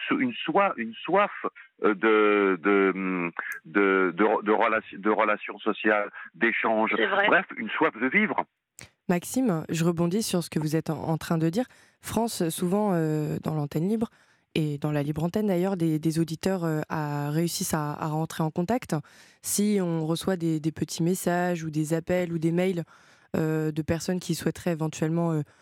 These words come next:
Speaker 3: converser avec vous par téléphone, ou, euh, est-ce que vous
Speaker 2: Ouais.
Speaker 3: accepteriez éventuellement, euh,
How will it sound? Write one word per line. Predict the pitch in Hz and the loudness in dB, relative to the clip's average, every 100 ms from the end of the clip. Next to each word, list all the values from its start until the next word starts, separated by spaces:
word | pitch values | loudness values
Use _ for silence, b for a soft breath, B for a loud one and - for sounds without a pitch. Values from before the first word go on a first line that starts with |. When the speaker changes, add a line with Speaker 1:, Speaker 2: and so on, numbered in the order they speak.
| b b | b b
Speaker 3:
converser | - 185 185 - 185 | -2 -2 -4 -4 -2
avec | 170 180 | -2 -2
vous | 196 311 | 0 0
par | 185 - | -2 -4
téléphone, | - 160 156 - 180 220 233 220 | -2 -2 0 0 0 2 0 0
ou, | 180 165 | 2 2
euh, | 156 - b b - | 0 -4 b b -4
est-ce | 165 | -2
que | - | -2
vous | 170 165 | -2 -2
Speaker 2:
Ouais. | |
Speaker 3:
accepteriez | 170 - 175 175 165 170 | -2 -2 -4 -2 -2 0
éventuellement, | 185 165 160 170 165 180 180 | 0 0 -2 -2 0 0 2
euh, | 160 | 0